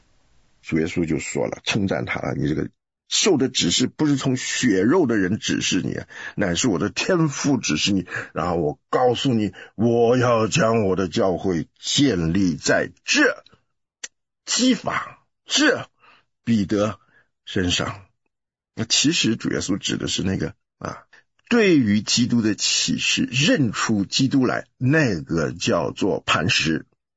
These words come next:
对不对？主耶稣当初给他起的名字是为了这一天用的，不是因为他是这个名字，所以就叫他磐石。不，主耶稣知道有一天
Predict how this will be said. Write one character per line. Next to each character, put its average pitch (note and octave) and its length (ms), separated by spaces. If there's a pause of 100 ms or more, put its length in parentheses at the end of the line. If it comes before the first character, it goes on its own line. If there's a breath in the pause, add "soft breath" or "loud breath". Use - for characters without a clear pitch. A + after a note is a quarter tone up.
(220)
对 C#3 120
不 C#3+ 60
对？ D3+ 300 (460 soft breath)
主 A#2 100
耶 C3 80
稣 C#3+ 140
当 D#3+ 180
初 E3+ 160
给 G#2+ 140
他 C#3 160
起 - 240
的 A#2+ 80
名 C3 260
字 E3+ 140
是 - 120
为 F#3 140
了 D#3+ 140
这 A3+ 140
一 D3+ 60
天 F3 260
用 E3 220
的， F2 200
不 B3+ 120
是 C4+ 140
因 C4+ 100
为 B3+ 80
他 A3+ 220
是 G#3+ 140
这 G#3+ 80
个 F#3 100
名 C#3+ 240
字， F3+ 160
所 B2 180
以 A2+ 100
就 G#2+ 180
叫 G#2+ 240
他 F2+ 180
磐 F2 340
石。 D#2+ 380 (420 loud breath)
不， D#3+ 540 (160)
主 G#2 160
耶 C3 100
稣 D3 300
知 - 220
道 - 260 (380)
有 G#2+ 200
一 C#3+ 60
天 C3 400